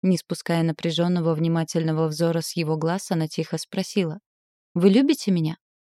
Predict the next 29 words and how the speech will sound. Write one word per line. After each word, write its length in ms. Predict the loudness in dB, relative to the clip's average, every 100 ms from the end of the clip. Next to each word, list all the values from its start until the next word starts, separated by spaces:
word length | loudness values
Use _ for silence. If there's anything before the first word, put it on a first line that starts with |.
| _ _ 2
Она 200 | 4 6
была 260 | 6 6
уверена 440 | 4 6 4 4 0
в 60 |
его 240 | -4 -6 -4
положительном 640 | -2 -2 -2 -4 -2 -2
ответе, 520 | -2 -2 -2 -2 -6 -8 _ _
и 160 | 0 2
в 40 |
её 280 | 2 0 0
мыслях 460 | 0 -2 -2 -2 0
забрезжила 640 | 0 2 0 2 0 0
надежда 480 | 0 0 0 0 0
на 120 | 0
то, 280 | 2 0 0 -6 _
что 220 | -6 -2
если 320 | 0 0 -2
Амир 280 | 0 0 -2 0
действительно 680 | -2 0 -2 -2 0 0 2
любит 400 | 2 2 0 0
её, 320 | 0 0 -2 -8 _ -2
то 100 | 2
она 220 | 2 2
могла 320 | 2 2 0
бы 120 | 2 2
открыть 440 | 0 -4 -4 -2
ему 240 | 0 0
свою 320 | -2 -2 -2 0
тайну, 400 | 0 2 0